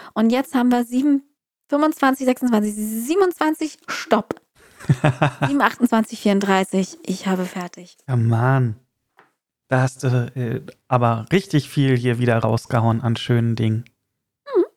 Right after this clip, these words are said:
Speaker 2: Das ist toll.
Speaker 1: Mhm. Bah, pa, pa, pa.
Speaker 2: Was denn?
Speaker 1: Da. Ich hab grad den Mund voller Kaffeegrund. An alle,
Speaker 2: Oh.
Speaker 1: an alle Leute, die ihren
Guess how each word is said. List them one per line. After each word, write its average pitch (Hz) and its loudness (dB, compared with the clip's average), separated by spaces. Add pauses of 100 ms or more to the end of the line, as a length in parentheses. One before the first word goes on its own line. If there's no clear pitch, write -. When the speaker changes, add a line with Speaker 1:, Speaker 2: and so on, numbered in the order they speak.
(120)
Speaker 2:
Das - -2
ist - -18
toll. 117 0 (1160)
Speaker 1:
Mhm. - -12
Bah, 240 0
pa, - 0
pa, - -2
pa. - -10 (240)
Speaker 2:
Was 127 0
denn? 180 2 (1300)
Speaker 1:
Da. 226 2 (1400)
Ich 220 -2
hab 208 4
grad 202 0
den 208 2
Mund 220 2
voller 208 -2
Kaffeegrund. - -6 (200)
An 233 -6
alle, 208 2
Speaker 2:
Oh. 170 2
Speaker 1:
an 147 0
alle 247 0
Leute, 233 2
die 226 -6
ihren 226 2